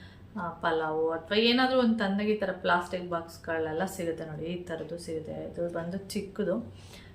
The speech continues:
ಇದು ಬಂದು ದೊಡ್ಡದು. ಈ ಥರದ್ನೆಲ್ಲ, ಅಂದ್ರೆ ಈ ಥರ ಪ್ಲಾಸ್ಟಿಕ್ ಬಾಕ್ಸ್ ಅಂತ ಏನಿದೆ, ಈ ಥರದ್ದೆಲ್ಲ ಏನಕ್ಕೆಲ್ಲ ಯೂಸ್ ಆಗುತ್ತೆ ಅಂದ್ರೆ, ಈ ಥರದ್ದು ಇದು ಸ್ವಲ್ಪ ದೊಡ್ಡದಿದೆ, ನೋಡ್ತಾ ಇರ್ಬೋದು, ಸೈಜ್ ಬಂದು,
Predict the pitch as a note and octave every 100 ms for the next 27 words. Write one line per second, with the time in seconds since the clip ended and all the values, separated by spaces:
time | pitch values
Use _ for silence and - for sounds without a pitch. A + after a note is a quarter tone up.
0 | - G3 F#3+ F3+ F#3 G3+ E3+ D#3 D#3+ E3+
1 | F#3 - - B3 C4 B3+ A#3 G#3 F3+ F#3
2 | F3+ A#3 - - - - G#3+ F#3+ G3 G3+
3 | F#3+ F#3 F#3+ F#3+ G3 A3+ G3+ F#3+ F#3+ G3
4 | F3 F3+ F3 F3+ F3 E3 - - - -
5 | - A#3 G#3 G#3 G3 F3 G3 A#3 G3+ F3
6 | F3 F#3 A3 A#3 A3 G#3 F#3+ F#3 F#3+ F3+
7 | E3 E3 E3 D#3+ D3+ D3+ G#3 A#3+ - -
8 | - - - - - - - - - A3+
9 | A3+ A3 G#3+ B3 A#3+ G#3+ - A3+ A#3+ A3+
10 | G3+ F3 F3 F3 G3+ F3+ E3+ E3+ E3+ E3+
11 | E3 E3 D#3 - - G3 F#3 F3+ F3 E3+
12 | A3 A#3+